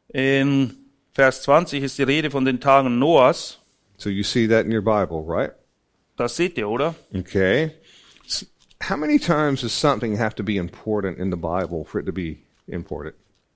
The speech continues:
Speaker 1: Wie oft muss etwas in der Bibel sein, damit es uns wirklich wichtig erscheint?
Speaker 2: One time is usually enough, wouldn't you think?
Speaker 1: Einmal sollte eigentlich ausreichen.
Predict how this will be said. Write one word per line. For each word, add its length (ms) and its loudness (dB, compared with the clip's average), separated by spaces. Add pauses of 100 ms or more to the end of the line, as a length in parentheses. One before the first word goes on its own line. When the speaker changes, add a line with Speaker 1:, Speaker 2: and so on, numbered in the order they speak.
(220)
Speaker 1:
Wie 320 -2
oft 280 0
muss 300 -2
etwas 580 2
in 100 0
der 120 4
Bibel 280 -2
sein, 320 2
damit 300 0
es 280 -8
uns 380 -4
wirklich 340 -4
wichtig 300 -6
erscheint? 460 -10 (200)
Speaker 2:
One 300 2
time 400 0
is 100 -2
usually 480 0
enough, 420 -2
wouldn't 180 -2
you 80 -2
think? 260 -6 (260)
Speaker 1:
Einmal 480 4
sollte 300 0
eigentlich 300 0
ausreichen. 640 0